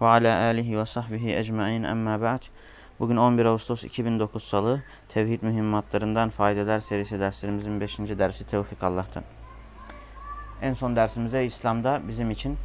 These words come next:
akidede özellikle bizim için hüccet olan şeyleri, kaynakları söyledik. Değil mi?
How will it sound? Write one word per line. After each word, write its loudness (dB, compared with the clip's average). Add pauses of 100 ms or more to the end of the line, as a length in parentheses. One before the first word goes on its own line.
(1500)
akidede 0
özellikle 0
bizim -6
için -6
hüccet -4
olan -2
şeyleri, -4
kaynakları -4
söyledik. -12 (720)
Değil -2
mi? -4